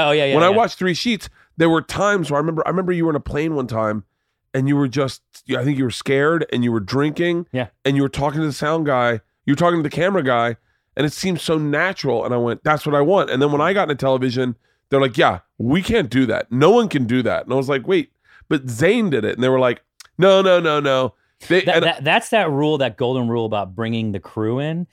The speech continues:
Speaker 2: Yeah.
Speaker 1: They never wanna do it. And I was like, "I don't wanna bring 'em in as a cr-, as a, as a crutch, but, like, sometimes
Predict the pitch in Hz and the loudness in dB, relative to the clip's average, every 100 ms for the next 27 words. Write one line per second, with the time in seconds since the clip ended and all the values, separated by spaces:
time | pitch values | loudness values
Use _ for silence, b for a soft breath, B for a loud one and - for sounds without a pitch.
0 | b 107 117 131 143 147 143 131 110 117 | b -2 0 2 2 2 2 0 -2 0
1 | 151 147 165 170 - b b _ - 170 | 0 0 2 0 0 b b _ -4 2
2 | 285 262 220 147 175 196 190 170 127 110 | 4 4 2 0 0 2 2 0 -2 -6
3 | - - 135 123 - - 120 110 - - | -8 -4 -2 -2 -4 -8 -4 -4 -6 -8
4 | 165 254 - - 156 143 135 - 190 208 | -2 0 0 -2 -2 -2 -2 -2 0 0
5 | 208 208 196 170 135 | 0 -2 0 0 -2